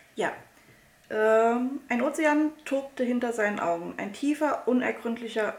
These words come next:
wilder Ozean, der sie verschlingen würde, wenn sie auch nur einen Schritt hineinwagte. Klingt sehr spannend, aber auch wieder viel zu schön,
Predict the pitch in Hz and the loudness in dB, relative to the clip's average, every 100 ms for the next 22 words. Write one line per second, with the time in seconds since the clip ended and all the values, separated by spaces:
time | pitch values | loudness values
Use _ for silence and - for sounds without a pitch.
0 | - 190 226 220 185 185 - 185 175 185 | -8 0 2 2 2 -2 -4 -6 -6 -4
1 | 185 190 214 208 208 202 202 190 190 170 | -4 -4 -6 -8 -10 -10 -8 -8 -6 -6
2 | 175 175 185 185 185 208 - - 202 208 | -4 -4 -4 -4 -4 -6 -6 -6 -6 -8
3 | - 185 233 - - 254 - 277 220 156 | -4 -2 -2 -6 -8 -10 -8 -4 -4 -4
4 | 170 165 - - - - - _ - - | -8 -12 -16 -16 -16 -16 -18 _ -20 -20
5 | - - - - - 220 214 - 190 - | -20 -20 -20 -20 -10 -8 -8 -8 -8 -8
6 | 190 180 254 - - _ - - - - | -6 -4 -4 -6 -18 _ -18 -16 -18 -14
7 | - 208 214 277 - - 233 226 233 311 | 0 4 6 6 2 0 0 0 0 -4
8 | 381 - - 208 262 | -4 -4 2 4 2